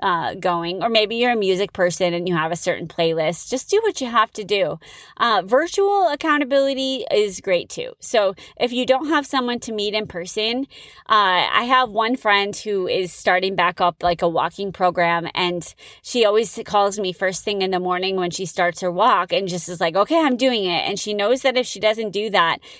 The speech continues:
you know, I'm gonna text her, like, "Oh, are you going?" You know, so just something like that, even if they live across the country, just do it. Uh, and that will help. And if you have kids, you know, remember that kids love to run. Uh, so,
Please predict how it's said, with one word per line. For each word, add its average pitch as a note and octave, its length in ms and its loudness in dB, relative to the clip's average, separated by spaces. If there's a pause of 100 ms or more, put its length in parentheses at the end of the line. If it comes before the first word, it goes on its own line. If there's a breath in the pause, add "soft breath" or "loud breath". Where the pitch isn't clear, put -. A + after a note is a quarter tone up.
you G#3+ 100 -2
know, G3+ 100 0
I'm G3 200 2
gonna A3+ 220 0
text G#3+ 380 -2
her, G#3+ 120 0
like, G3 300 0
"Oh, D4 200 4 (140)
are G3+ 140 -2
you G#3 100 -4
going?" A3 460 0 (320 loud breath)
You B3 80 -2
know, B3 100 4
so C4 160 2
just C4 320 0
something G4+ 360 0
like C#4 180 0
that, A3+ 220 4
even F#3+ 220 -4
if A#3 140 -4
they G#3+ 160 2
live G3 240 0
across F3+ 360 -2
the F#3+ 100 -8
country, E3 480 -6
just E3+ 300 -12
do D#3 180 -4
it. G#2+ 240 -4 (420 loud breath)
Uh, E3 300 2
and G3+ 140 -4
that D3+ 120 0
will C3+ 140 -2
help. A2+ 320 -6 (100)
And A#3 180 0
if C4+ 140 0
you C4 100 -2
have C4 300 0
kids, G#3+ 560 0
you A3+ 120 -6
know, A3 120 -4
remember A#3 480 0
that A#4 140 0
kids A#3 260 0
love F#3+ 240 2
to - 140 -10
run. D#3 400 -4 (360 loud breath)
Uh, G#3+ 280 4
so, A3+ 500 2